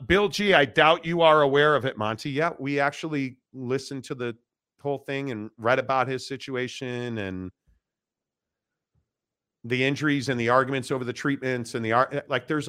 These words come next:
a whole thing to it. But Bill G, I just, man, it's amazing.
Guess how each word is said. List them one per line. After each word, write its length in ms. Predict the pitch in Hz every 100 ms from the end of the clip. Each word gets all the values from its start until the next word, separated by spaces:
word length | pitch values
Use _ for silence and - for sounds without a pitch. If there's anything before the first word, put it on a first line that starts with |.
| 151
a 60 |
whole 220 | 131 170 156
thing 260 | 160 156
to 200 | 151 104
it. 120 | 80 - _ _ _ _ _ -
But 160 | 151 -
Bill 180 | 175
G, 280 | 190 180 196
I 220 | 151 139
just, 360 | 131 - 151 -
man, 260 | 131 127 110
it's 160 | 104
amazing. 480 | 110 104 101 85 78